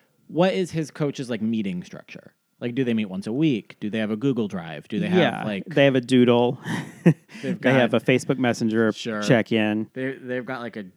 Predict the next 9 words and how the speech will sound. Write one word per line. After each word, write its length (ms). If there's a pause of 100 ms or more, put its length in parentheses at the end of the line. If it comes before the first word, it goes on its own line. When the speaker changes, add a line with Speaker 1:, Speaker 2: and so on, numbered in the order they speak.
(100)
Speaker 1:
group 360
chat 340
that's 180
just 220
crazy. 460
Speaker 2:
Yeah, 300
they're 140
like, 380
uh, 460